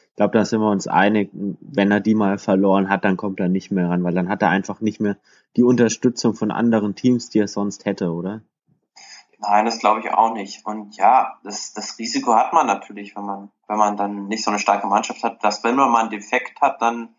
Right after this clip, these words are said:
Speaker 2: muss man halt warten. Da hat man nicht schnell einen Helfer, der einem das Rad geben kann.
Speaker 1: Witzig fand ich ja vor allem auch, es, es kam so in den Medien so ein Stück weit das Gerücht hoch, dass, äh, Team Lotto N L Jumbo da so ein bisschen so die, eine Unterstützung für Tom Dumoulin irgendwie da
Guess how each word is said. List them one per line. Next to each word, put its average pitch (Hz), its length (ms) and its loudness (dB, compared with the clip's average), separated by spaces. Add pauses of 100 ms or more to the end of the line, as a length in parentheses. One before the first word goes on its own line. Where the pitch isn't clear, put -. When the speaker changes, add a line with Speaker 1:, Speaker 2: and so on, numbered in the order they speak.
(140)
Speaker 2:
muss 117 160 -2
man 117 160 0
halt 120 220 0
warten. 107 500 2
Da 104 120 2
hat 110 160 0
man 131 80 2
nicht 104 120 -2
schnell 107 200 2
einen 104 100 0
Helfer, 113 300 2
der 107 180 4
einem 110 140 0
das 110 180 0
Rad - 240 0
geben 104 220 0
kann. 101 240 -2 (580)
Speaker 1:
Witzig 120 340 0
fand 147 240 2
ich 139 100 -2
ja 131 120 -2
vor - 180 -6
allem 113 200 2
auch, 117 160 0
es, - 180 -8
es - 160 -18
kam 113 300 2
so 117 80 4
in 107 80 2
den 101 160 2
Medien 113 320 4
so 113 80 0
ein 104 40 -2
Stück 117 260 -2
weit 104 120 2 (560)
das - 240 -4
Gerücht 107 420 0
hoch, 123 140 0
dass, 98 300 0
äh, 98 260 2
Team 113 460 0
Lotto 107 320 0
N 101 160 0
L 98 180 2
Jumbo 123 520 2 (500)
da 104 140 0
so 117 100 0
ein - 20 0
bisschen 113 200 0
so 113 100 0
die, 107 260 -2 (460)
eine 117 100 -2
Unterstützung 139 840 2
für 113 200 2
Tom 117 280 2
Dumoulin 110 520 2
irgendwie 107 440 2
da 98 340 -2